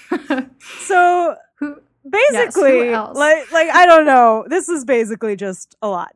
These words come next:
Speaker 1: But the basic premise is, for the first at least, like,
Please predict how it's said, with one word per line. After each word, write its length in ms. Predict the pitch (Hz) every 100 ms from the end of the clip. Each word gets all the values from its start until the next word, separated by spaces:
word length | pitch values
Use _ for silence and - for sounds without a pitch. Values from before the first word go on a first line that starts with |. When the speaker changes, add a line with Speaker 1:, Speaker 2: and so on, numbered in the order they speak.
| 185
Speaker 1:
But 360 | 269 254 254 _ _
the 180 | 233 269
basic 680 | 220 359 359 320 302 285 _
premise 580 | 294 226 214 202 190 -
is, 480 | 208 196 196 185 - _ _ _ _ _ _
for 100 | 247
the 100 | 240
first 580 | 240 - 285 285 - -
at 140 | 233 226
least, 320 | 233 233 -
like, 300 | 220 202 190